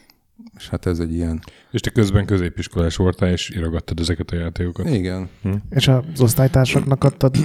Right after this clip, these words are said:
Speaker 3: <clears throat> oda, hogy próbálják ki? Tehát ezzel nem is volt semmilyen szándék, hogy megjelentetni, terjeszgetni?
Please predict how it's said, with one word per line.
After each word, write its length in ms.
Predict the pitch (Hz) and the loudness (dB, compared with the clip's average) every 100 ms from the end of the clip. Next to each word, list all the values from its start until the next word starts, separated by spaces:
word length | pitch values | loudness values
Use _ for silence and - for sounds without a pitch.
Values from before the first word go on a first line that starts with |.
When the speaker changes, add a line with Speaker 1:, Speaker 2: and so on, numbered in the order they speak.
| 113 | -2
Speaker 3:
<clears throat> 140 | 95 - | -8 -2
oda, 220 | 104 117 | 4 6
hogy 120 | 123 | 6
próbálják 520 | - 110 120 123 123 | 4 4 4 4 2
ki? 200 | - 117 | 0 0
Tehát 380 | 139 - - 110 | 0 -2 -2 0
ezzel 140 | 117 | 2
nem 100 | 117 | 2
is 80 | 120 | 4
volt 140 | 127 120 | 2 2
semmilyen 360 | 107 110 113 | 0 0 0
szándék, 420 | 104 101 110 117 | 0 -2 0 0
hogy 200 | - 120 127 73 - 127 _ _ _ _ - | 2 0 0 -12 -14 -20 _ _ _ _ -6
megjelentetni, 1120 | 113 113 107 107 104 107 - 110 110 107 107 120 175 | -2 0 0 -2 0 0 0 -4 -2 -4 -6 -8 -2
terjeszgetni? 920 | 104 110 104 98 - 101 - 104 101 | 0 2 0 -2 -4 -6 -6 -8 -8